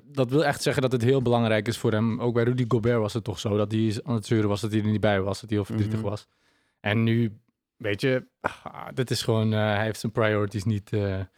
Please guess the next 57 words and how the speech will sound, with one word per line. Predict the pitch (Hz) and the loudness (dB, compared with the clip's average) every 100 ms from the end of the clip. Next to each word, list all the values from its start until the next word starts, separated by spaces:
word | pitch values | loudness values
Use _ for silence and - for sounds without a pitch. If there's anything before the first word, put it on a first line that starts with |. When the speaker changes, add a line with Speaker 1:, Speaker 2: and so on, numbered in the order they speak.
| _ _ _ | _ _ _
Speaker 1:
niet | 127 | -2
op | 113 | 0
een | 110 | 0
rijtje, | 101 92 - | 0 0 -2
vind | 101 92 90 | -8 -10 -10
ik. | - | -10
Ik | 139 113 | -8 -2
vind, | 143 135 127 | 0 2 2
eh, | 131 123 123 127 - - - | 2 2 0 -2 -8 -20 -10
ja, | 131 95 - | -8 -8 -12
de | 123 | -4
fanvoting | - 135 127 131 123 127 120 - - | 2 2 4 2 4 2 0 -8 -14
liegt | - 123 123 - | -4 -4 -2 0
er | |
ook | 117 117 | 2 2
niet | 113 | 2
om, | 123 113 | 2 0
zeg | 110 113 | 0 0
maar. | 110 110 120 - _ _ _ | 0 0 -4 -12 _ _ _
De | 117 | -2
he-, | 110 123 | 0 -2
Jazz | 113 117 | -2 0
Speaker 2:
En | 110 | 2
de | 123 | 2
Speaker 1:
hebben | 104 | 2
er | 101 | 4
al | 123 | 4
twee | 131 | 4
Speaker 2:
coach | - | 4
Speaker 1:
shows, | 131 135 | 2 2
Speaker 2:
en | 143 | 2
Speaker 1:
ja. | 131 | 2
Speaker 2:
de | |
media. | 127 127 127 147 - - - - _ _ _ _ _ _ _ | 0 0 0 -2 -2 -4 -6 -16 _ _ _ _ _ _ _
Speaker 1:
En | 143 151 | -2 0
plus, | 165 160 120 | 4 4 4
Speaker 2:
<laughs> | |
Speaker 1:
mocht | 123 151 135 | 4 4 4
je | 165 | 2
nou | 147 | 2
zeggen | 156 147 135 | 2 2 2
van, | 131 | 2
"Oké, | 117 110 127 | 2 0 0
de | |
stats | 127 - 120 - | 0 0 0 2
zijn | 139 147 | 0 0
iets | 135 | 0
minder, | 135 135 139 139 139 - - _ | 2 4 4 4 2 -2 -14 _
eh, | - 117 107 | -2 0 2
maar | 107 104 | 0 0
hij | 107 | 0
is | 113 | 2
wel | 127 | 2
een | 123 | 4
heel | 131 | 2
spectaculair | - - 123 131 123 | 0 -2 -2 0 -2
speler." | - 127 117 117 | 0 0 0 0